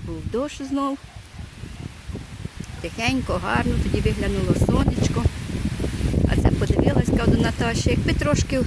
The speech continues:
такий вітерець невеличкий, щоб уже дотрусив ці горіхи.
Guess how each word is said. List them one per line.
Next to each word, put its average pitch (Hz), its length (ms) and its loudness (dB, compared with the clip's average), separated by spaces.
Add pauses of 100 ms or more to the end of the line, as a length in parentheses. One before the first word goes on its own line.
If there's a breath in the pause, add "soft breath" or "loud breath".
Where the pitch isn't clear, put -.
(160)
такий 247 300 -2 (140)
вітерець 277 520 -2
невеличкий, 269 720 -4 (480 loud breath)
щоб 240 180 -6
уже 254 200 0
дотрусив 233 680 -4
ці 285 140 -4
горіхи. 269 540 -2